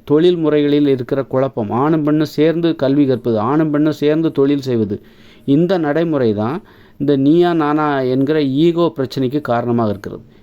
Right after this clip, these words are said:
இப்போ விளையாட்டுன்னு வரும்போது ஏன் ஆண்கள் தனியா பெண்கள் தனியா விளையாடுறாங்க? அதுவும் சேர்ந்து விளையாட வேண்டியதுதானே? ஒரு ஃபுட்பால் அப்படின்னா ஆண்கள், ஆண்களும் பெண்களும் சேர்ந்து போட்டி போட வேண்டியதுதானே?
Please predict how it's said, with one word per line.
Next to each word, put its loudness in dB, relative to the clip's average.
இப்போ 0
விளையாட்டுன்னு 2
வரும்போது 2
ஏன் 0
ஆண்கள் 0
தனியா 0
பெண்கள் 2
தனியா 0
விளையாடுறாங்க? 0
அதுவும் 0
சேர்ந்து 0
விளையாட 2
வேண்டியதுதானே? -2
ஒரு 0
ஃபுட்பால் 0
அப்படின்னா 2
ஆண்கள், 0
ஆண்களும் 0
பெண்களும் 0
சேர்ந்து 0
போட்டி 0
போட -2
வேண்டியதுதானே? -4